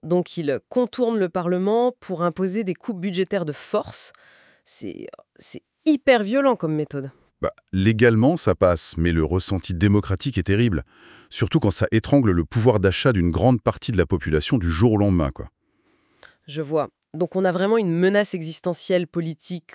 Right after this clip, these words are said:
Speaker 1: combinée à une faillite économique. En lisant les sources, je me suis dit que cette gauche fracturée avait réagi un peu, euh,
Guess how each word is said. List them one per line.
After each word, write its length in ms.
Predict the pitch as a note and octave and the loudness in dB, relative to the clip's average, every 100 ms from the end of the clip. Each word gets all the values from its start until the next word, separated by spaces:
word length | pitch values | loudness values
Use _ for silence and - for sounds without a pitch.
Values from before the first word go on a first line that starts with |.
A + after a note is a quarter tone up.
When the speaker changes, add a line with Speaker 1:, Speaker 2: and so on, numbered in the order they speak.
| _ | _
Speaker 1:
combinée 520 | - F#3 E3+ F#3+ F#3+ | -2 0 2 4 4
à 40 | D#3 | 4
une 160 | C#3 | 0
faillite 560 | - - G3 F#3 F3+ F3 | -6 -2 0 0 -2 -4
économique. 600 | D#3+ D3+ D3 F#3 A#3+ - - - - - _ | -2 -2 0 0 -4 -14 -20 -20 -20 -20 _
En 120 | - | -2
lisant 260 | F3+ F3 F#3 | 0 0 0
les 80 | F3 | 0
sources, 260 | - A#3+ | 0 -2
je 80 | F3+ | 0
me 80 | E3 | -2
suis 220 | D3 E3 | -2 -8
dit 180 | D3+ F#3 | -8 -8
que 180 | - D3+ | -6 -6
cette 280 | - D3+ C#3+ | -4 -6 -4
gauche 340 | F#3+ G#3 - | 0 0 -2
fracturée 720 | - F3+ - - F3+ G3+ G#3+ | -8 -8 -8 -10 -4 -2 0
avait 240 | E3 D3+ D#3 | -2 -2 0
réagi 340 | D#3+ D#3+ F#3+ | 0 0 0
un 120 | E3+ | -2
peu, 120 | - | 0
euh, 540 | G3+ G3+ F#3 D3+ C#3 | -2 2 0 0 -2